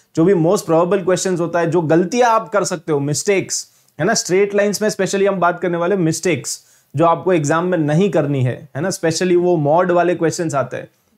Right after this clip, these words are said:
और मॉड वाले क्वेश्चन में जेई वाला आपको फंसाता है, तो आपको फंसना नहीं है। जो भी एनवीएन्स है, specially आपको ध्यान रखना है कि भाई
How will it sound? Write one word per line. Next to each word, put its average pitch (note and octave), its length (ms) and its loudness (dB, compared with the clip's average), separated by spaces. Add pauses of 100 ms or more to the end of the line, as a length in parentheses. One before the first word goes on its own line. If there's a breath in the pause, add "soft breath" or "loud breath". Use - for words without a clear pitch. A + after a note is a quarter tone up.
(160)
और C#3+ 120 2
मॉड F3 360 4
वाले G#3 220 4
क्वेश्चन F#3+ 320 0
में G3 200 0
जेई D3+ 200 4
वाला F3+ 220 4
आपको E3 280 -2
फंसाता C#3 460 -2
है, - 140 -14 (360)
तो D3+ 60 4
आपको E3 300 2
फंसना G3 400 0
नहीं G3 260 0
है। A3+ 80 0
जो F#3 160 0
भी G3 120 2
एनवीएन्स F#3+ 540 2
है, G#3 140 2
specially F#3 440 -2
आपको E3+ 220 -2
ध्यान D#3 280 0
रखना D#3+ 200 -4
है D#3+ 80 -2
कि D#3+ 80 -2
भाई D#3 240 0